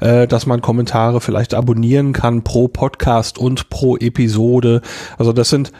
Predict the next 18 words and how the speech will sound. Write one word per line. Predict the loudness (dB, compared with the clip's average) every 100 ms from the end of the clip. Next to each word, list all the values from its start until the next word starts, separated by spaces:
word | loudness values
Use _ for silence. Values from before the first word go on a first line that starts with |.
| -4
sind | -2 0
jetzt | -2 0
alles | 0 0
einzelne | 0 0 0 2 0
Punkte, | 0 -2 0 -2
die, | 0 2 2 0
die | 0 0
er | 0
dort | 0 0
notiert | -2 -2 0 0
hatte, | 0 0
die | 0 0
in |
diesem | 0 0 0
Blogbeitrag | -2 0 -2 0 -2 -2
alle | -2 0
aufgelistet | -2 0 0 0 -2 -2
sind. | 0 -2 -4